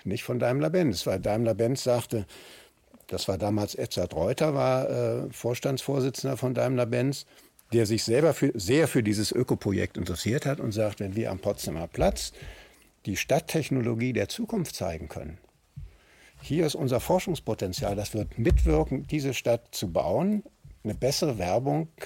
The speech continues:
für uns als Technologiekonzern, für die, weil die Technologie der Zukunft ist anders als die heute. Das hatten die schon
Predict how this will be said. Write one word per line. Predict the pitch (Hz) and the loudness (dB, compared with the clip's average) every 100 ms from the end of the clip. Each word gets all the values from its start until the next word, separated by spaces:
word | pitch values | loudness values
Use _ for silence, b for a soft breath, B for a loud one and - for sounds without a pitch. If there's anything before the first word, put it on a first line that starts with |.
| - | -14
für | - - - | -16 -8 -4
uns | - 165 - | 0 0 0
als | - - | -2 -2
Technologiekonzern, | 113 - 92 117 110 - 127 107 85 73 78 - | -4 -2 -4 -2 -4 -2 -2 -2 -4 -4 -8 -12
für | - 127 101 | -6 -4 -4
die, | 104 - _ - | -6 -10 _ -4
weil | 90 | -2
die | 98 | -2
Technologie | - 156 143 123 104 110 131 | -2 0 0 0 -2 -2 -2
der | 104 | -2
Zukunft | - 160 - 120 | -4 -6 -4 -4
ist | 98 - | -6 -4
anders | 127 139 - | -2 -2 -4
als | - 85 | -8 -10
die | - - | -10 -8
heute. | 80 - 180 - B B B | -6 -6 -6 -8 B B B
Das | 113 - | -2 0
hatten | 139 127 | 2 0
die | 139 | 0
schon | - 135 127 | 0 2 2